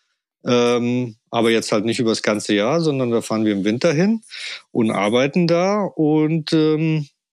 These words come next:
im Sommer sind wir in Deutschland. Haben wir diese, diese Gartenhütte und, ähm, sind wir mal hier und mal da irgendwie. Genau, jetzt auch ein bisschen mehr in München.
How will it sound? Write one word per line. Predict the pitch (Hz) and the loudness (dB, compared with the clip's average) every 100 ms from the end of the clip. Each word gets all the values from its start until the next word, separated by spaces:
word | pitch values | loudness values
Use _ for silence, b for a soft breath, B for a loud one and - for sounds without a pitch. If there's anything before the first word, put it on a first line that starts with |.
| _ - | _ -2
im | 135 | 0
Sommer | 139 156 160 | 2 2 0
sind | 156 | 0
wir | 156 | 0
in | 151 | 0
Deutschland. | 160 160 - 101 101 _ _ - | -2 -2 -4 -6 -8 _ _ -8
Haben | 113 | -4
wir | 107 | -2
diese, | 110 110 107 117 | -2 -2 -2 -2
diese | 117 110 | -2 -2
Gartenhütte | 104 117 - 151 151 - 165 156 151 131 - | -2 -2 -2 -2 -2 -2 0 0 -2 -6 -4
und, | 120 123 123 127 - - _ b b b b _ - | -2 0 -2 -6 -12 -20 _ b b b b _ -10
ähm, | 113 110 107 107 107 107 104 _ _ _ _ | -4 0 0 0 0 -2 -4 _ _ _ _
sind | - 110 | -2 0
wir | 104 | 0
mal | 104 101 | 0 0
hier | 95 127 147 | 0 2 0
und | 113 | -2
mal | 101 | -2
da | 92 101 147 | -2 0 0
irgendwie. | 156 143 147 143 147 | -2 0 0 0 0
Genau, | 117 107 120 147 147 | 0 0 0 0 0
jetzt | 110 - | -2 -2
auch | 110 | -2
ein | |
bisschen | 117 - 113 | 0 0 2
mehr | 110 110 | 2 2
in | 104 | 2
München. | 117 170 - 175 165 | 2 2 2 2 0